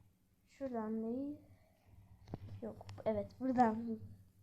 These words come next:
Aynen. Şurayı dönüyoruz. Şuradan gidince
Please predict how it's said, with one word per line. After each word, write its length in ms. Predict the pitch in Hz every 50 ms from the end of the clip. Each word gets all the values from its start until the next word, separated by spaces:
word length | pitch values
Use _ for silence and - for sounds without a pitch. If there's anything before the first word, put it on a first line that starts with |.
| - - - - - - _ _ _ - - - _ _ - - - - - _ - - - -
Aynen. 420 | 262 247 240 226 220 214 220 240 247 - - - - - - - - - - - - - - - - - -
Şurayı 380 | - - 302 294 285 277 269
dönüyoruz. 760 | 277 269 262 269 269 262 240 226 226 226 - - - - - - _ - - - _ _ _ _ _ _ _ _ _ _ _ _ - - - - - - -
Şuradan 540 | - - - - 277 262 262 254 247 247 254
gidince 760 | 254 269 254 277 285 254 233 220 220 220 220 220 233 254 277